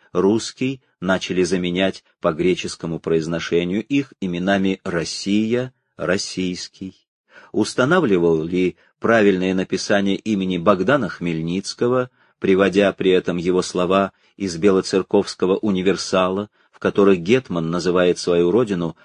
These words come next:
«Отчизна наша, Украина малороссийская»? Рассматривал ли происхождение слова «человек», изучал древние корни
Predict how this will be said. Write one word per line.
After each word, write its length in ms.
«Отчизна 800
наша, 560
Украина 840
малороссийская»? 1160
Рассматривал 920
ли 320
происхождение 840
слова 380
«человек», 1000
изучал 680
древние 540
корни 540